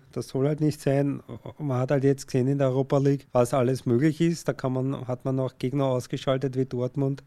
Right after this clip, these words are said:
und Lazio Rom, die durchaus Champions League Niveau haben. Also dass man auch, sollte man wirklich mal in die Champions League kommen, zumindest mit dieser Mannschaft mitspielen kann. Man wird erst sehen,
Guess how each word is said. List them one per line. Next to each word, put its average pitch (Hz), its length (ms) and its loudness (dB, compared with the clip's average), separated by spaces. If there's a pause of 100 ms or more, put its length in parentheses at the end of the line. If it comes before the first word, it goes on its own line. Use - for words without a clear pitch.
(100)
und 123 120 -6
Lazio 120 360 2
Rom, 123 220 2
die 123 100 2
durchaus 123 340 0
Champions 135 440 0
League 139 160 -4
Niveau 127 400 0
haben. 151 420 2
Also 139 300 -8 (300)
dass 117 240 -2
man 139 100 -2
auch, 135 240 -2 (180)
sollte 139 360 0
man 139 180 4
wirklich 143 240 2
mal 135 160 4
in 135 80 2
die 131 100 -2
Champions 131 380 -4
League 131 180 -4
kommen, 131 320 0 (140)
zumindest 127 480 -2
mit 135 220 -2
dieser 135 220 0
Mannschaft 139 440 -2
mitspielen 156 380 -2
kann. 156 180 -2
Man 147 160 -2
wird 135 160 0 (260)
erst 120 300 0
sehen, 135 320 2